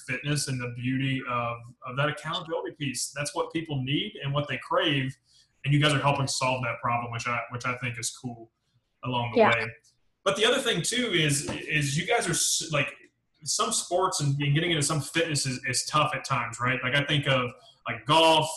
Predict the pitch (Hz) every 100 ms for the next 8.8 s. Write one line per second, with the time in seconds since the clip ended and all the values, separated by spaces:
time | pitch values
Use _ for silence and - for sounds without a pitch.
0 | - 135 127 120 117 117 117 120 117 110
1 | 110 147 170 165 160 131 127 147 139 131
2 | 131 135 156 147 143 131 127 123 123 120
3 | - 165 139 139 123 - 202 190 180 143
4 | 123 - 151 151 143 135 131 127 127 123
5 | 120 127 - - _ - _ - - 175
6 | 180 175 170 165 - - 165 180 180 143
7 | - - 139 - 127 135 147 135 - 147
8 | 190 202 - 147 143 127 - 151